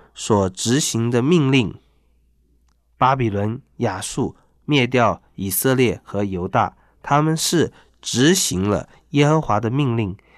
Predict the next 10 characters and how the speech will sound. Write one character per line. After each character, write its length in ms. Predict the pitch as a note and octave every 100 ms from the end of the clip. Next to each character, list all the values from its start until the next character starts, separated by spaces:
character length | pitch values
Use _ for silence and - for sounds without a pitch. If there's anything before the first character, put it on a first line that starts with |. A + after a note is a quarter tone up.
| _ _ -
但 180 | D#3
是 140 | C#3 C#3
他 180 | D3 C#3+
们 220 | C3 C3
加 420 | - E3+ D#3 D#3
害 420 | D3+ - D#3 A#2 G#2 -
过 360 | E3+ C#3+ F#2+ -
分。 300 | - D3+ - _ _ _ _ _ _ _ _ _ _ _ _ _ _ _ _ -
他 160 | F3+
们 340 | F#3 E3 F3